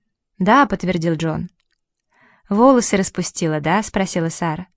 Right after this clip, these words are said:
«Не слишком?» «Ничуть», — успокоил ее я. «Эй», — спохватилась Франсин, — «а что это у вас за вино? Похоже, что-то приличное». «Попробуй», — я плеснул ей в стакан.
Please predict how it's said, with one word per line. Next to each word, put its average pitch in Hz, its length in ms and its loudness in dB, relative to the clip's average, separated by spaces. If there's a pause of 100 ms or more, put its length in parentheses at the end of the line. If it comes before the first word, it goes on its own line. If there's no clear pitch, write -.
(300)
«Не 208 120 4
слишком?» 202 540 -2 (420)
«Ничуть», — 208 560 0
успокоил 160 500 -4
ее 151 200 -4
я. 147 220 -8 (1200)
«Эй», — 262 280 4
спохватилась 190 640 -2
Франсин, — 190 500 -2 (400)
«а 190 100 -6
что 220 140 -2
это 247 140 0
у - 40 2
вас 190 120 4
за 175 140 -2
вино? 170 400 0 (300)
Похоже, 185 320 0
что-то 180 280 -4
приличное». 220 680 -2 (580)
«Попробуй», — 170 640 0 (240)
я 180 160 0
плеснул 190 360 0
ей 160 160 0
в - 40 -10
стакан. 160 440 -8